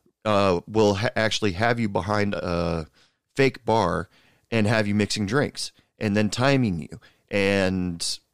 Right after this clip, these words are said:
uh, all that stuff. But I'm gonna give you, uh, give you guys who are attending bartending school, and, uh, hopefully some of you are atten-, attending bartending s-,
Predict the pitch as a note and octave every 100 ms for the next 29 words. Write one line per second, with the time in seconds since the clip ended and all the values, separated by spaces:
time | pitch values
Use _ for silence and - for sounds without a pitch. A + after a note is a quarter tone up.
0 | - G#2+ F#2 F#2 G2+ G2+ A2+ - - -
1 | - - - _ _ _ - A#2+ G#2+ -
2 | _ _ _ _ - G3+ A#3 F3 D#3 C#3
3 | C3+ B2 A2+ - _ _ F#2 A2+ G#2+ F#2+
4 | G#2+ B2 B2+ A2 G2+ G2+ - - _ _
5 | _ G#2+ A#2 A2 G#2 - G2+ F#2+ G2 F2+
6 | A2+ E3 A#2+ G2 F#2+ F2+ F2 E2 - -
7 | D#2 D2+ - - - _ _ _ _ A2+
8 | G#2+ G2+ G2 F#2+ F#2 E2+ E2 _ _ G#2
9 | G2 F#2 F2 E2 - _ _ _ _ _
10 | - G2 A2 - G#2 F#2 - - - B2
11 | A2 G#2 G2+ F2+ F2 - G2+ F#2 F#2+ G2
12 | F2 F2+ F2 F#2 F2 -